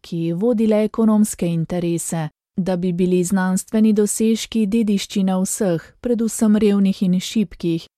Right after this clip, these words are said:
ter da bi Cerkev vodil pogum in bi bila vedno v izhodu. Ob koncu je sveti oče na glavo Marijine podobe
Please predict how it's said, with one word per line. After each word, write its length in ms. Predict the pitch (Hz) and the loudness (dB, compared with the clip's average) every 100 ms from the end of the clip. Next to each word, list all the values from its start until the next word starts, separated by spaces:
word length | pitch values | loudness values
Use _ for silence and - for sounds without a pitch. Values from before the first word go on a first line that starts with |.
| - | -2
ter 180 | 180 180 | 0 0
da 140 | 175 | 0
bi 300 | 165 170 165 | 0 0 0
Cerkev 580 | 165 - 254 - 240 240 208 | -2 -2 -2 0 2 2 2
vodil 320 | 180 175 202 | 2 2 0
pogum 540 | 196 185 175 208 214 202 | 0 -2 0 2 4 2
in 300 | 185 170 160 | 0 -2 -2
bi 100 | 165 180 | -2 0
bila 280 | 214 226 | 0 2
vedno 560 | 220 196 175 175 175 175 | 2 2 2 0 -2 -2
v 140 | 180 180 | -2 -2
izhodu. 640 | 170 - 208 170 160 156 - _ - | -4 -4 -2 0 0 -4 -8 _ -6
Ob 200 | 180 - | -6 -4
koncu 500 | - 180 185 - 185 | -4 -2 -2 -2 -2
je 220 | 175 170 | 0 0
sveti 440 | 165 190 185 180 180 | -2 0 0 2 0
oče 500 | 185 202 - 175 170 | 0 0 0 0 0
na 260 | 165 165 | -2 -2
glavo 480 | 165 190 202 202 208 | 0 0 2 2 2
Marijine 540 | 190 170 165 165 160 | 2 2 0 0 -2
podobe 600 | 151 160 165 226 208 185 | -2 -2 0 2 2 0